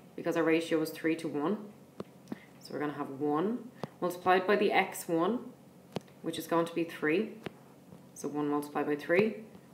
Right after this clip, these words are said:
bring down the plus. Then we have the A, which is three, because we have three to one in our ratio, multiplied by x two,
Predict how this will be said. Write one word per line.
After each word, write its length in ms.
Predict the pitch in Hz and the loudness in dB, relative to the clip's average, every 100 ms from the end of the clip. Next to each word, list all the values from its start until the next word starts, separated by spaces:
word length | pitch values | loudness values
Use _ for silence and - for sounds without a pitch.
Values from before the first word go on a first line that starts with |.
| - | -8
bring 120 | 160 | -4
down 300 | 165 160 156 | 2 2 2
the 60 | 147 | -2
plus. 580 | - 214 247 - - - - - - | 4 4 4 0 -10 -14 -20 -20 -4
Then 140 | 165 175 | 0 2
we 100 | 170 | 2
have 160 | 170 | 2
the 180 | 180 - | 0 2
A, 440 | 180 185 220 262 - - - 175 | 4 6 4 2 -4 -14 -14 -12
which 160 | - | -10
is 80 | 165 | -12
three, 560 | - - 160 175 214 - - - | -6 4 4 6 0 -4 -12 -8
because 240 | 151 160 | -6 -4
we 100 | 165 | -4
have 120 | 156 | -6
three 300 | - 170 165 | -2 0 0
to 100 | 165 | 0
one 180 | 151 156 | -2 0
in 120 | 147 | 0
our 80 | 143 | 0
ratio, 420 | 143 147 196 247 240 - - - - - - - - - - - - - - - - | 0 0 2 2 0 -10 -16 -20 -20 -20 -20 -20 -20 -20 -20 -20 -20 -20 -20 -12 0
multiplied 440 | 165 170 170 160 | 0 2 2 2
by 120 | 156 | 2
x 340 | - 202 - - | 2 2 0 -10
two, 500 | - 190 180 240 - | -2 4 6 4 0